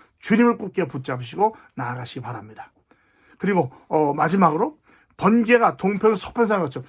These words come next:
순식간에 모두에게 알려지게 오기 때문에 다시 한번 두려워하지 말고 끝까지 믿음을 지키시고 택함받은, 구원받은 백성의 삶을 살아가시는 저와 여러분이 되길 바랍니다. 오늘 하루도 사실 우리가 어디서 누굴 만날지,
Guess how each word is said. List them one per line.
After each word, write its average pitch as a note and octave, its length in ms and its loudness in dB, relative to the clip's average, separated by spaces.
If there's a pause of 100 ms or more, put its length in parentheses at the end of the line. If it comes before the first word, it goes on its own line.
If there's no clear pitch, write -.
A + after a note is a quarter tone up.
(140)
순식간에 B3 840 0
모두에게 A3 440 2
알려지게 F#3+ 440 2
오기 D3 220 -2
때문에 C3+ 460 -6 (220)
다시 - 240 -8
한번 D#3 260 -2 (300)
두려워하지 C3+ 400 -2
말고 - 440 -14 (260)
끝까지 - 580 -6
믿음을 F#3 360 2
지키시고 - 480 -12 (380)
택함받은, G3+ 680 0 (300)
구원받은 E3+ 440 4
백성의 C3+ 340 -6
삶을 C3 300 -8
살아가시는 C#3 640 -6 (280)
저와 C#3 240 -2
여러분이 C3+ 240 -2
되길 B2+ 220 -8
바랍니다. A2+ 580 -16 (380)
오늘 G3 220 8
하루도 G3 540 0
사실 - 320 -6
우리가 D#3 180 -2
어디서 D3+ 280 0
누굴 G3+ 280 0
만날지, F#3+ 640 0